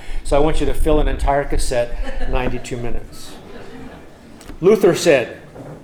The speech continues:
"Whoever knows well this art of distinguishing between law and gospel, place him at the head and call him a doctor of Holy Scripture."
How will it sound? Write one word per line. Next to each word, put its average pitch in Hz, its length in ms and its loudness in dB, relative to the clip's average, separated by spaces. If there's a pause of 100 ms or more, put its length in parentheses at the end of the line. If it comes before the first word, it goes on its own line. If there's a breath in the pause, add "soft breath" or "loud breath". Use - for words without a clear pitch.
(360 loud breath)
"Whoever 196 440 6
knows 180 520 6
well 165 420 4
this 156 260 0
art 160 320 2
of 143 140 -6
distinguishing 147 760 -2
between 139 480 -2
law 139 260 6
and 143 180 -4
gospel, 139 580 -2 (840 soft breath)
place 202 420 2
him 233 140 4
at 226 120 0
the 220 100 4
head 151 520 -2 (300 loud breath)
and 139 240 -8
call 180 320 6
him 185 200 0
a 165 180 0
doctor 139 840 2
of 131 120 -6
Holy 147 340 2
Scripture." 143 640 -6